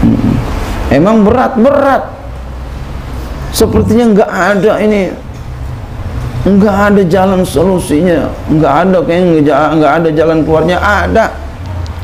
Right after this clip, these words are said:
Walaupun kita udah cinta banget, umpama udah demen banget, ini karena salah kita. Kenapa kemarin diliatin aja, jadinya jatuh. Jatuh cinta. Hmm. Makanya jangan suka diliatin, takutnya jatuh.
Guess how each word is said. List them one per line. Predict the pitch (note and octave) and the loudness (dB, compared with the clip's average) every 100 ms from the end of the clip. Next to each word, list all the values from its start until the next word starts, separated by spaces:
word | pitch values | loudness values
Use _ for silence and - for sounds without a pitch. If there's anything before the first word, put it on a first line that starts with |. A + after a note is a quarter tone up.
| - - - - | -10 -10 -10 -6
Walaupun | - E3+ - G3 | 0 0 2 0
kita | F3+ G3 F#3+ | 2 0 0
udah | F#3 | 0
cinta | F#3 G3 F#3 G3+ | 0 -2 0 0
banget, | F3 F#3 G3 | 0 0 0
umpama | - F#3 F3 F3+ | 0 0 2 2
udah | D#3+ | 2
demen | F3 F#3+ F#3 | 2 2 2
banget, | F3+ - G3+ | 0 0 0
ini | A#3+ | 2
karena | G#3+ G#3 | 2 2
salah | G#3 G3+ G3+ | 2 0 0
kita. | F#3+ A3 F3 F3+ | 0 -2 0 -2
Kenapa | G3+ G#3 F#3 E3+ | 2 2 2 0
kemarin | G#3+ F#3 E3+ F#3 | 0 2 2 2
diliatin | F3 D#3+ D#3 C#3+ D3 C#3 | 2 4 2 2 2 2
aja, | D#3+ D3 | 2 2
jadinya | B2+ A#2 B2+ D3 | 2 2 2 2
jatuh. | D3 A#2 - C#3+ - - - - - - - - - - | 2 0 0 -2 -2 -12 -18 -18 -16 -16 -16 -18 -16 -4
Jatuh | A2 G#2+ - F#2+ - | 0 0 0 0 0
cinta. | - G#2 - - - - - - - - - - - - - - - - - - - - - - | -2 -2 -2 -4 -8 -10 -14 -14 -12 -10 -8 -8 -8 -8 -8 -8 -8 -10 -10 -8 -8 -8 -6 0
Hmm. | F#3 E3 D3+ F3+ - - - - | 2 2 2 0 -2 -4 -2 0
Makanya | - G#3 F#3 | 2 2 2
jangan | E3+ | 2
suka | E3+ D#3+ | 0 2
diliatin, | D3 C#3+ D3+ E3 E3 D3 D3 - - - | 2 2 2 0 0 0 0 -4 -8 -4
takutnya | C3 - D#3 C3+ | -2 0 2 2
jatuh. | B2 - C#3 | 0 0 -2